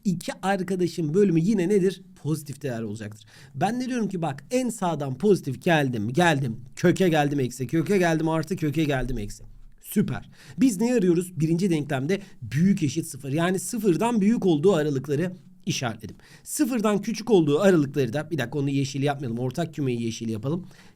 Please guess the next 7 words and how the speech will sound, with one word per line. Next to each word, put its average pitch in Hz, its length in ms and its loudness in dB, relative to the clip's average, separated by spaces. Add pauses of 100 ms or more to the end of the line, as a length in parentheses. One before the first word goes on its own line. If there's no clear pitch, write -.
(160)
Yine 233 340 4 (120)
ikinci 220 480 0
denklem 170 340 2
içinde 151 500 -2 (800)
işaretledim. 127 640 0 (380)
Şöyle 320 480 8
baktığımda 165 680 4